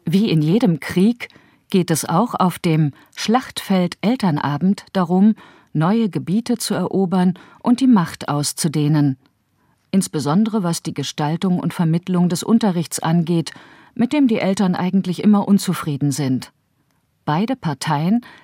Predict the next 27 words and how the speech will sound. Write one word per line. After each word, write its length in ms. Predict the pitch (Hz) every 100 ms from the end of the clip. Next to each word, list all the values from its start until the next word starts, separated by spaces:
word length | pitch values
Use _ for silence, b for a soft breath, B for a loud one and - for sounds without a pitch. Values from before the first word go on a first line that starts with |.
| B
Lehrer 380 | 151 180 254 285
sowie 280 | 214 170 170
Eltern, 500 | 165 185 185 202 202 B B B
sind 260 | - 220 226
davon 280 | 180 170
überzeugt, 880 | - 139 135 - 185 247 - - -
dass 180 | 160 -
sie 220 | 190 277
für 180 | - 226
die 100 | 208
richtige 500 | 190 185 - 180 160
Ideologie 640 | - 151 160 160 147 170 -
einstehen, 680 | 156 151 - - 156 143 135 B B B B B -
weshalb 400 | 165 180 196 -
auch 160 | 156
für 140 | - 151
jede 280 | 165 170
noch 200 | 143 170
so 120 | - 175
kleine 360 | - 147 143
Winzigkeit 720 | 135 226 - 220 - 202 190 - B B -
bis 260 | 247 -
zum 280 | - 175 170
bitteren 380 | 196 - 156 147
Ende 340 | - 180 175
gekämpft 600 | 165 160 202 208 196 -
wird, 300 | 151 143 143